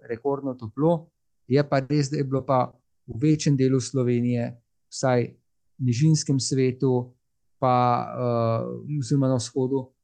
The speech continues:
pa je bilo tokrat res rekordno toplo, štirinajstega aprila. Mogoče velja še omeniti, da je bilo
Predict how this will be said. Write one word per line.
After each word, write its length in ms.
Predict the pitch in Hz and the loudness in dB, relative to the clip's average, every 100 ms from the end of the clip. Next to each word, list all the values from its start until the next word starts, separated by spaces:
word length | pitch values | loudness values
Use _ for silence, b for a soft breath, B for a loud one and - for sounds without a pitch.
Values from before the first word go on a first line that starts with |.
| _ | _
pa 140 | 127 127 | -2 0
je 60 | |
bilo 140 | 131 127 | 0 -2
tokrat 500 | 131 131 123 123 - - | -2 -2 -2 -2 -8 -4
res 300 | 123 117 - - | -2 -2 -4 -6
rekordno 600 | 117 113 - 123 120 117 | -4 -4 -4 -6 -4 -4
toplo, 380 | 110 113 107 101 _ | -6 -4 -6 -8 _
štirinajstega 720 | 110 - 131 127 120 117 107 104 | -16 -10 -8 -6 -8 -8 -8 -10
aprila. 360 | - 113 104 95 _ _ _ _ _ - 151 | -10 -14 -14 -14 _ _ _ _ _ -4 2
Mogoče 300 | 180 180 185 | 4 4 4
velja 240 | 170 170 170 | 4 2 0
še 120 | 190 | 0
omeniti, 460 | 165 147 160 147 139 | 2 2 0 -2 0
da 160 | 143 147 | 0 2
je 100 | 139 | 0
bilo 580 | 135 139 143 135 - | -2 -6 -2 -2 -6